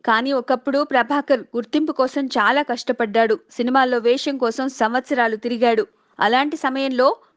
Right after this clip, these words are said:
మహేష్ బాబు చేసిన ఒక సహాయం ఎప్పటికీ మర్చిపోలేనని, మహేష్ బాబు తన గురువు అని ప్రభాకర్ చెబుతున్నాడు. అసలు ఈ ఇద్దరి మధ్య ఏం జరిగిందో తెలుసుకోవాలని ఉందా? అవి అతిథి సినిమా షూటింగ్ జరుగుతున్న రోజులు. అప్పుడు ఒక ఫైట్ సీన్ తీస్తున్నారు.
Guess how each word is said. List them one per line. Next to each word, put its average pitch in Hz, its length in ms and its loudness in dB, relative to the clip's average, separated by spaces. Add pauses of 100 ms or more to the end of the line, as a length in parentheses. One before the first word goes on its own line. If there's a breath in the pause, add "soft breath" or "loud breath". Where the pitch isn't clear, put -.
మహేష్ 285 400 0
బాబు 285 300 0
చేసిన 262 260 -2
ఒక 240 220 -2
సహాయం 247 580 0 (300)
ఎప్పటికీ 240 460 0
మర్చిపోలేనని, 254 960 -2 (360 soft breath)
మహేష్ 262 400 0
బాబు 269 220 2
తన 254 240 -4
గురువు 240 360 0
అని 269 280 0 (100)
ప్రభాకర్ 247 440 0 (100)
చెబుతున్నాడు. 214 580 0 (400)
అసలు 311 520 0
ఈ 262 200 -2
ఇద్దరి 262 260 -2
మధ్య 320 240 0
ఏం 277 340 0
జరిగిందో 269 540 0 (140)
తెలుసుకోవాలని 277 720 0
ఉందా? 254 320 0 (520)
అవి 269 400 0
అతిథి 302 320 0
సినిమా 285 300 -2
షూటింగ్ 269 440 -4
జరుగుతున్న 240 520 -2
రోజులు. 226 420 0 (500)
అప్పుడు 247 280 0
ఒక 269 200 2
ఫైట్ 254 340 0
సీన్ 294 240 -4
తీస్తున్నారు. 226 640 -2